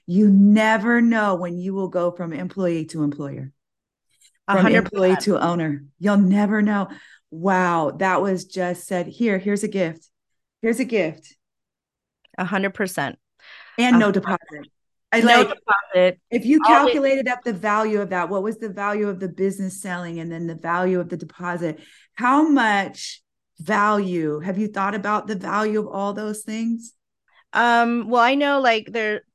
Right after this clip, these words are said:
Speaker 2: I'll take a quick example. There's another preschool, um,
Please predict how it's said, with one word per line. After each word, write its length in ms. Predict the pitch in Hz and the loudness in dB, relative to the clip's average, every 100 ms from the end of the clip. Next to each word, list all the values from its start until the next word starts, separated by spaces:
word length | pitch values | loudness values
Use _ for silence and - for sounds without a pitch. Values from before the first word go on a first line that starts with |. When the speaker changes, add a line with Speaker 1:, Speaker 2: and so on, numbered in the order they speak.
| _ - | _ -8
Speaker 2:
I'll 160 | 202 214 | -4 -2
take 240 | 220 208 | -4 -2
a 240 | 190 165 180 | -2 -2 -4
quick 220 | 254 233 | -6 -4
example. 520 | 196 190 202 196 196 | -6 -4 -4 -4 -4
There's 260 | 190 180 185 | -2 -2 -2
another 260 | 185 180 180 | -4 -4 -6
preschool, 760 | 190 185 - 180 175 165 - - | -10 -12 -6 0 2 2 0 -4
um, 560 | 165 160 151 127 156 | -6 -6 -6 -8 -12